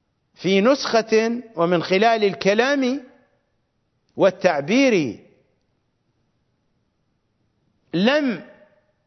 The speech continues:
ير مثله، قرينة واضحة على أن شخصاً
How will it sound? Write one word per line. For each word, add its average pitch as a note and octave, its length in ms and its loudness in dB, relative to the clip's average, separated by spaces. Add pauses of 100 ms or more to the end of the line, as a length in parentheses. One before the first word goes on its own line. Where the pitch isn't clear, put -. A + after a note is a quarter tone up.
(520)
ير C4+ 480 2
مثله، G3 760 0 (1800)
قرينة D#4 480 2
واضحة F3 760 0 (260)
على F#3+ 240 0
أن G3 580 -2 (1120)
شخصاً A#3 960 -2